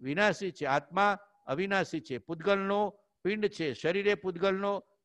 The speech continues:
પિંડ છે. આત્મા એ ચૈતન્યનો પિંડ છે. શરીરે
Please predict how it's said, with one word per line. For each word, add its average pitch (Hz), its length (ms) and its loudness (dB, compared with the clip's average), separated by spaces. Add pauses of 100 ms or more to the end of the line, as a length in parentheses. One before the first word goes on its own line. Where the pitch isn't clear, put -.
પિંડ 202 260 0
છે. 165 200 -4
આત્મા 165 340 0
એ 202 100 2
ચૈતન્યનો 196 1000 -2 (260)
પિંડ 190 220 -2
છે. 160 200 -4
શરીરે 202 540 4